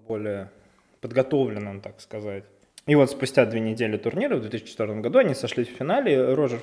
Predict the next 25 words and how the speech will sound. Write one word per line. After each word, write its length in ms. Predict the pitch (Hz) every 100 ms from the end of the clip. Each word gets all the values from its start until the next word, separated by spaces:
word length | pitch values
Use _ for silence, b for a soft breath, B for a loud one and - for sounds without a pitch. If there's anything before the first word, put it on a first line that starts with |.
| -
Федерер 340 | 117 104 104
был 260 | 107 107 104
в 60 |
разы, 500 | 120 127 127 110 92
э, 400 | 64 101 104 101 95 - 113 _ 151
менее 400 | 147 156 123 123
измотанным 800 | 135 277 330 220 165 139 113
и 140 | - 196
смог 260 | - 151 156
спокойно 360 | 120 143 127
забрать 300 | 110 110 117
финал. 420 | - 147 277 - B B B B B B
Ему 200 | 120 127
было 300 | 120 113 104
там, 240 | 110 117 - _
получается, 560 | - 110 - 98 87 98
двадцать 360 | 110 113 113 123
два, 360 | 233 339 330
Сафину 480 | - 135 117 113 107
там 200 | 101 101 -
исполнилось 540 | 98 - 117 110 107 107
двадцать 340 | 120 113 101
четыре. 480 | - - 240 320 -
То 80 | 127
есть 140 | 123